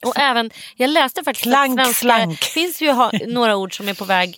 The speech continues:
Speaker 1: eh, ut ur Svenska Akademins ordbok.
Speaker 2: Är det klank och slank? Och
Speaker 1: <laughs>
Speaker 2: skräll?
Speaker 1: Nej, men chikanera.
Speaker 2: Chikanera?
Speaker 1: Ja.
Speaker 2: Är det någonting, det är som panta mera fast skicka?
Speaker 1: Nej, men chikan-, du ska inte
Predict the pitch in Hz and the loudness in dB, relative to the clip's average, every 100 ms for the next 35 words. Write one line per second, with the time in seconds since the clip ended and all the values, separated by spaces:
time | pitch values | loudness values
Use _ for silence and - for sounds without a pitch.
0 | - 185 180 180 - 262 175 _ - - | -6 -4 -2 -2 -2 -2 -4 _ -16 -10
1 | 196 180 175 190 175 - 175 - 175 175 | -4 -4 -4 -6 -8 -8 -12 -10 -12 -12
2 | 160 180 175 190 190 - _ - 226 220 | -10 -12 -12 -10 -10 -10 _ -4 0 0
3 | - 202 185 - 170 170 131 - - 226 | 0 0 -2 -2 -6 -6 -6 -12 -6 -4
4 | - - - 247 240 226 - - 240 247 | -4 -8 -2 0 2 4 4 0 -2 -6
5 | - - 277 - 247 254 202 - - _ | -10 -10 -10 -6 -6 -4 -8 -10 -18 _
6 | _ _ - - - - - - - - | _ _ -12 -12 -12 -14 -6 -2 -2 0
7 | 240 240 247 180 139 220 202 220 - 214 | 0 2 2 0 -2 -2 -2 -4 -4 -2
8 | 240 240 214 190 180 196 - 185 - 226 | 2 2 0 -4 -4 -6 -2 -4 0 0
9 | 185 - 214 180 147 147 147 - 170 - | 0 0 0 0 -2 -6 -10 -10 -14 -10
10 | 185 226 233 226 - 262 247 226 233 269 | -4 -2 0 -2 -4 -4 -6 -8 -6 -4
11 | 247 | -2